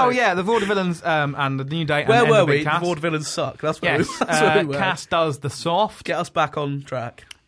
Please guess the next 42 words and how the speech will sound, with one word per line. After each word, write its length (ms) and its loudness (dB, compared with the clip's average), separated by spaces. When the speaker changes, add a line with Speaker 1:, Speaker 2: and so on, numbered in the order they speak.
Speaker 1:
Cass 420 -6
does 320 -2
soft. 640 -2
Speaker 2:
He 80 -8
does. 440 -4
Speaker 1:
Uh, 720 2
Big 200 2
E, 460 0
the 60 -14
crowd 340 2
chant 240 -2
"New 140 -2
Day 140 2
rocks." 460 -2
Speaker 2:
Yeah. 380 -6
Speaker 1:
Um, 680 0
Big 180 0
E 120 -2
was 160 -6
looking 380 -4
very 340 -4
large 560 -2
tonight, 320 -4
I 40 -4
thought. 180 -10
Speaker 2:
Oh, 120 -4
man. 440 -4
He 100 -8
gets 180 -6
Speaker 1:
Larger 360 4
Speaker 2:
bigger. 80 4
Speaker 1:
than 100 2
normal. 520 -2
Speaker 2:
He 60 -4
gets 180 2
Speaker 1:
His 40 -18
Speaker 2:
bigger 320 4
every 260 2
Speaker 1:
titties. 340 0
Speaker 2:
week. 220 -6
<laughs> 20 -4
Speaker 1:
Yeah. 500 2